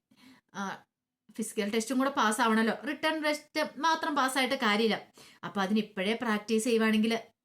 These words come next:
അതുകൊണ്ട് പ്രയോജനം ഉണ്ടാവില്ല സാറേ, ബോഡിയൊക്കെ ഒന്ന് ഫിറ്റ് ആക്കണ്ടേ?" "കൊള്ളാം, സൂപ്പർ ആയിട്ടുണ്ട്. ഇങ്ങനെ വേണം ഭർത്താക്കന്മാരാണെങ്കിൽ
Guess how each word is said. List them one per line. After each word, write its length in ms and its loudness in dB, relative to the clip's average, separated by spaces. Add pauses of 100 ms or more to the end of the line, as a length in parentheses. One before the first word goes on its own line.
(680)
അതുകൊണ്ട് 320 -4
പ്രയോജനം 480 0
ഉണ്ടാവില്ല 280 0
സാറേ, 300 0
ബോഡിയൊക്കെ 420 -4
ഒന്ന് 120 0
ഫിറ്റ് 260 -4
ആക്കണ്ടേ?" 280 0 (640)
"കൊള്ളാം, 280 -2 (280)
സൂപ്പർ 320 -4
ആയിട്ടുണ്ട്. 340 2
ഇങ്ങനെ 300 0
വേണം 280 2
ഭർത്താക്കന്മാരാണെങ്കിൽ 920 0